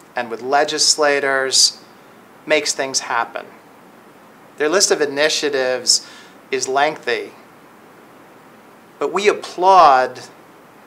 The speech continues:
big wins, recent big wins, and their leadership on the Great American Outdoors Act, which increases public access to land and water, as well as conservation.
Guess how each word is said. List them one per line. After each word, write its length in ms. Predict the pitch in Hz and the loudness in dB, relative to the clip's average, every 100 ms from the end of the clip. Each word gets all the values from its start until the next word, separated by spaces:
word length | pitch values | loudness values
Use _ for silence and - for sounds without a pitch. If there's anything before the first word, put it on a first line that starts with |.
| - - - | -20 -20 -8
big 220 | - 196 190 | 0 0 0
wins, 720 | 170 156 135 123 120 - - - | -2 0 0 -4 -4 -4 -6 -12
recent 420 | 175 180 - 147 123 | -8 -4 -2 -4 -4
big 220 | 135 127 | -4 -4
wins, 720 | 127 131 120 117 113 - - - - | -4 -2 -4 -6 -6 -6 -6 -18 -8
and 180 | 139 160 | -6 0
their 200 | 175 156 | 0 0
leadership 760 | 156 190 160 117 - 117 - - - - - - | -2 -2 -2 -2 -4 -4 -6 -12 -20 -20 -20 -4
on 160 | 143 139 | -2 -2
the 60 | 135 | -4
Great 280 | 143 151 | 0 0
American 500 | 143 139 139 131 139 | 0 2 2 2 0
Outdoors 560 | 127 123 120 147 165 165 | 0 0 -2 -2 0 2
Act, 380 | 165 160 156 - | 2 2 0 -4
which 240 | 151 - | -10 -8
increases 800 | 131 123 147 139 - 131 123 - - - - | -8 -4 -2 0 -2 -2 -4 -6 -10 -20 0
public 360 | 151 139 135 | 0 2 -2
access 600 | 131 135 135 - 143 143 - | 2 2 0 0 0 0 -4
to 120 | 131 | -8
land 580 | 120 127 131 135 151 147 | -4 -2 -2 -2 -4 -4
and 300 | 135 120 120 | -6 -6 -6
water, 400 | 120 135 156 156 - - | -4 -4 -6 -10 -20 -14
as 140 | 123 143 | -8 -2
well 180 | 131 | -2
as 120 | 131 - | -2 -4
conservation. 680 | 127 120 117 117 117 151 | -6 -6 -8 -8 -8 -12